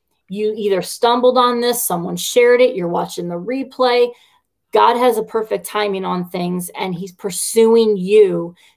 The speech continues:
to tell you you are not alone,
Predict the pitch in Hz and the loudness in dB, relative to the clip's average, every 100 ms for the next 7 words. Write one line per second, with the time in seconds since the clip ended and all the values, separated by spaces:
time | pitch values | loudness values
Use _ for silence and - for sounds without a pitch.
0 | - - 190 - - 262 302 349 262 180 | -8 -2 -2 -2 -6 2 2 2 -2 -2
1 | 180 165 175 - _ - 180 226 226 196 | -4 -4 -8 -18 _ -12 -4 2 4 2
2 | 185 175 175 180 165 160 180 | 0 -2 -2 -4 -6 -8 -18